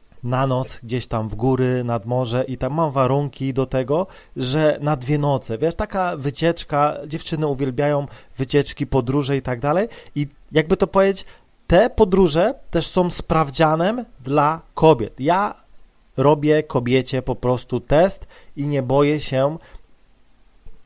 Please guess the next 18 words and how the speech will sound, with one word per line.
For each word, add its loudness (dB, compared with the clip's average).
o 6
tym 0
mówić. 0
Oczywiście -4
nie -4
powiem -4
dziewczynie: -4
„Słuchaj, -2
ja -2
cię -4
tak -6
naprawdę -2
nie -2
zabieram -2
na -2
wycieczkę, -4
ja -2
tylko, 0